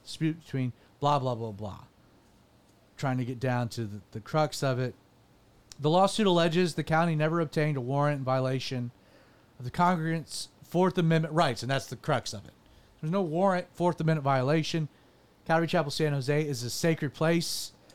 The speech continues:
where congregants go to worship God in an intimate setting. Plaintiffs do not go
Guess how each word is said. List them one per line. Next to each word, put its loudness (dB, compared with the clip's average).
where -10
congregants -2
go 2
to 0
worship -2
God 2
in 0
an 0
intimate -6
setting. 0
Plaintiffs -4
do -4
not 2
go -2